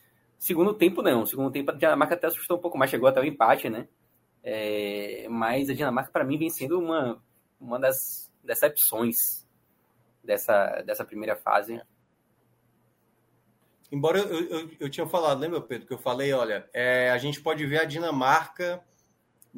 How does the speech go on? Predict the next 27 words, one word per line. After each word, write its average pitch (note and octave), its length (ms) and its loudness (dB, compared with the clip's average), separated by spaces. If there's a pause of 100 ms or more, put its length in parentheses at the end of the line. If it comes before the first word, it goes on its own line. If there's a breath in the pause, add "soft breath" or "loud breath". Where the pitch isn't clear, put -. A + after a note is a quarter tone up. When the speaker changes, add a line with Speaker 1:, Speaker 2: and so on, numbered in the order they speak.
(140)
Speaker 2:
é, B2 440 -2
meio C3+ 260 -6
que C#3+ 140 -14
com D#3+ 160 -2
a, C#3+ 360 4
a C#3 60 2
ideia C#3+ 320 0
de D3 120 -8
que - 100 -20
tá D#3 160 0
decepcionando, D#3+ 580 -4
porque E3+ 100 -6
vai F3+ 160 0
pegar F3+ 260 2
a F#3+ 60 2
França, D#3+ 540 -4
entendeu? G#2+ 340 -10 (360)
Eu B2 60 -4
até D#3 120 -2
falei, E3 460 -2 (120)
se - 240 -4
a E3 120 8
ordem G#3+ 280 6
dos F#3+ 200 -4
jogos C3 340 0
fosse, C#3 220 -10
primeiramente, D3 920 -4